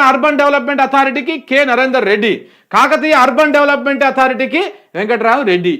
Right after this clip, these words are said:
ఇంతమంది రెడ్లు ఉన్నారు. ఇక రెడ్లల్లా బీఆర్ఎస్ నుంచి రెడ్లకు గాలం వేస్తున్న వారు మళ్ళీ వాళ్ళు కూడా రెడ్లే. పట్నం మహేందర్ రెడ్డి తన భార్యకు ఎంపీ టికెట్ కోసం ఈ రెడ్డి గారు అమ్ముడు పోయిండు. సిగ్గుండాలే పట్నం మహేందర్ రెడ్డికి, ఇంకా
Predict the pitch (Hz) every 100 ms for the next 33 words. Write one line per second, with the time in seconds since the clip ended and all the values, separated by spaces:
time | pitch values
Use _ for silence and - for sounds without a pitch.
0 | - _ - 226 220 214 202 180 185 208
1 | 175 127 - _ _ - 269 254 269 311
2 | 311 302 277 254 175 277 311 311 262 294
3 | 233 285 269 285 240 277 277 277 262 269
4 | 262 262 233 247 240 269 294 262 240 254
5 | 135 - _ _ _ _ _ _ _ _
6 | _ - 254 254 330 302 294 302 285 262
7 | 269 240 240 233 254 285 262 269 233 269
8 | 262 269 233 254 277 302 254 254 226 240
9 | 240 311 427 - _ _ _ _ - 247
10 | 254 226 175 120 - _ - 185 254 269
11 | 262 254 226 226 233 226 220 190 185 156
12 | - _ 165